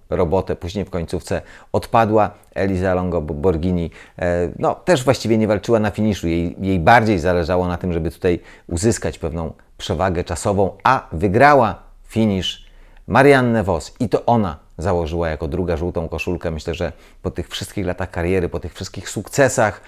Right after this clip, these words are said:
nie chcę powiedzieć, należało się, bo nie ma, że należało się w kolarstwie, ale no, myślę, że zasłużyła. Zasłużyła Marianne Vos na to, żeby założyć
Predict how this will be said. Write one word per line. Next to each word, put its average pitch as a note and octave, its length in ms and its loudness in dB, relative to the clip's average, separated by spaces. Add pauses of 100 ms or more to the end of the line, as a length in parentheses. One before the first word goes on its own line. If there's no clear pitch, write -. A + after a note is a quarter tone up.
(880)
nie - 80 -2
chcę A#3+ 140 6
powiedzieć, G#3+ 260 8
należało G3+ 580 10
się, G#2 160 0
bo F#2 120 2
nie D#3 120 4
ma, B2 120 4
że A2+ 80 4
należało G2+ 540 6
się E2+ 140 -4
w - 60 -12
kolarstwie, F2 580 -2
ale D3+ 380 6 (340)
no, D3 180 -4 (1600)
myślę, A2+ 360 0
że G2+ 640 2 (640)
zasłużyła. A2+ 680 4 (220)
Zasłużyła C#3 540 6
Marianne A2 420 2
Vos F#2+ 220 0
na F#2 100 -2
to, F#2 120 -6
żeby D2+ 200 -6
założyć F#2+ 680 4